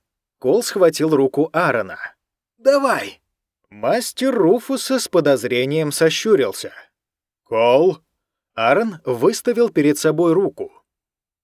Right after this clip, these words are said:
В центре его ладони закружил черный усик. Затем он выстрелил вперед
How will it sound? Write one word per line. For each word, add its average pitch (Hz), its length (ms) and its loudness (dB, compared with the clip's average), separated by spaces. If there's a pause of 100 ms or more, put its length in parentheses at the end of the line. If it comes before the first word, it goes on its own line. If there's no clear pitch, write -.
(220)
В - 60 -18
центре 220 400 2
его 214 220 2
ладони 156 580 0
закружил 151 560 -2
черный 208 560 -2
усик. - 600 -6 (240)
Затем 147 420 0
он 185 160 0
выстрелил 151 720 2
вперед 180 500 -2